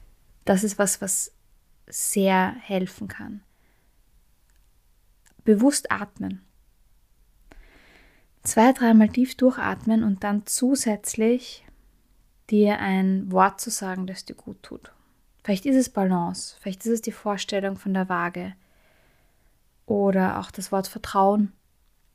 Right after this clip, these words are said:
Darauf zu vertrauen, dass schon alles grad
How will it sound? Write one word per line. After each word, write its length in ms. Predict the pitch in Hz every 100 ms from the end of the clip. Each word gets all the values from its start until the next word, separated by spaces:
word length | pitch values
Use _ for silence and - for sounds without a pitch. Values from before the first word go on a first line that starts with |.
| _ _ _ _ _
Darauf 200 | - 190
zu 120 | -
vertrauen, 580 | - 190 196 202 202 196
dass 380 | 185 185 - - _ _ _ _ -
schon 160 | 233
alles 340 | - 220 226 -
grad 260 | - 208